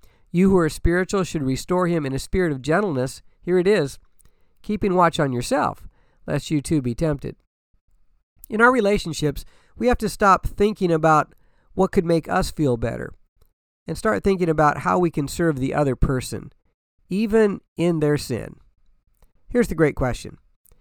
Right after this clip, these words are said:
Is there something you see that you can cover in love without covering up?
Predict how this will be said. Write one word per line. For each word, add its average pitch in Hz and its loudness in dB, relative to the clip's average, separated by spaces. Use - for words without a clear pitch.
Is 196 4
there 294 2
something 208 0
you 160 2
see 175 0
that 147 -4
you 165 2
can 131 -2
cover 180 2
in 147 0
love 160 0
without 233 0
covering 170 0
up? - -8